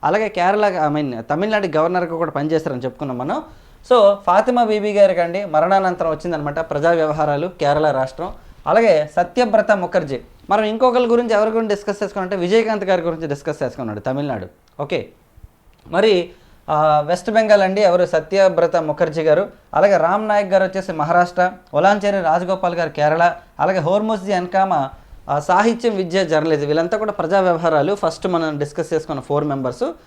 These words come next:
సాహిత్యం, విద్య, జర్నలిజం అండి, అంటే లిటరేచర్, ఎడ్యుకేషన్, నెక్స్ట్ వచ్చి జర్నలిజం అనమాట. మహారాష్ట్రకు చెందిన వ్యక్తి. కుందన్ వ్యాస్ వచ్చేసి మహారాష్ట్ర అండి, మిథున్ చక్రవర్తి గారు వచ్చేసి కళలండి, మిథున్ చక్ర ఆర్ట్స్ అనమాట, సినిమా ఫీల్డ్కి సంబంధించి.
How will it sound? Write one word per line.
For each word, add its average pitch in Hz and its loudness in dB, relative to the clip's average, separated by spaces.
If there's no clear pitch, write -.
సాహిత్యం, 233 2
విద్య, 190 0
జర్నలిజం 165 0
అండి, 127 -6
అంటే 156 -4
లిటరేచర్, 185 -2
ఎడ్యుకేషన్, 180 -2
నెక్స్ట్ 165 -6
వచ్చి 170 -6
జర్నలిజం 156 0
అనమాట. 123 -4
మహారాష్ట్రకు 190 -2
చెందిన 165 -4
వ్యక్తి. 160 -4
కుందన్ 214 -2
వ్యాస్ 214 0
వచ్చేసి 190 -6
మహారాష్ట్ర 170 -2
అండి, 165 -4
మిథున్ 175 -4
చక్రవర్తి 196 -4
గారు 180 0
వచ్చేసి 170 -4
కళలండి, 151 0
మిథున్ 170 -6
చక్ర 165 -2
ఆర్ట్స్ 156 0
అనమాట, 131 -4
సినిమా 151 -4
ఫీల్డ్కి 147 -6
సంబంధించి. 131 -6